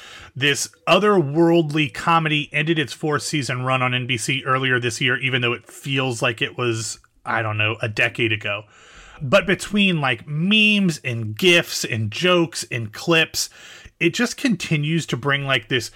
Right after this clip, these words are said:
ray of sunshine and morality into my life on literally a nearly da-, daily basis. Like, I can't go a day without seeing something, um, from The Good Place, especially because I have,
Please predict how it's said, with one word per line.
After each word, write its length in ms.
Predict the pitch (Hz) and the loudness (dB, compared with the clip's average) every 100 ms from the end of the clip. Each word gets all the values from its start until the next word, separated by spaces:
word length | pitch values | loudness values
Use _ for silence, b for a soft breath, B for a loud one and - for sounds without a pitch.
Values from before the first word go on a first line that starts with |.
| B B B - | B B B -10
ray 460 | 117 117 143 156 | -6 0 4 4
of 160 | 147 110 | 2 0
sunshine 1040 | - - 156 156 - - 143 143 143 143 | -2 2 2 2 0 0 0 2 0 0
and 580 | 139 127 127 123 120 120 120 | 0 2 2 2 -2 -4 -6
morality 1080 | 131 131 120 113 113 127 147 147 143 139 - | -4 0 0 2 2 2 2 0 -2 -4 -2
into 340 | 139 139 - | -2 -2 -4
my 180 | 139 131 | 0 0
life 360 | 120 - - - | 2 0 0 -2
on 280 | 151 151 202 | -2 0 0
literally 380 | 262 214 175 156 | 0 2 2 2
a 40 | |
nearly 320 | 143 151 139 | 2 0 0
da-, 220 | 131 135 | 0 0
daily 400 | 131 123 139 135 | -2 -2 0 0
basis. 360 | 117 117 - 117 | 0 0 -2 -4
Like, 200 | 117 - | -4 -2
I 120 | 139 | -4
can't 440 | 120 - 185 165 127 | -4 -4 -4 -4 -2
go 220 | 151 143 | 0 0
a 40 | |
day 280 | 117 135 123 | 0 0 2
without 280 | 117 123 123 | 2 -2 -4
seeing 280 | - 131 110 | -4 -6 -6
something, 580 | - 127 117 123 113 110 B B B B B - | -2 -2 0 -2 -2 -8 B B B B B -4
um, 260 | 123 123 | 0 0
from 240 | 120 185 170 | 0 2 2
The 60 | |
Good 180 | 139 143 | 2 0
Place, 220 | 139 151 | 2 0
especially 420 | - - 233 175 143 | 0 0 0 2 0
because 300 | 139 151 135 | 2 0 2
I 100 | 147 | 0
have, 460 | 156 143 139 113 | 2 4 2 0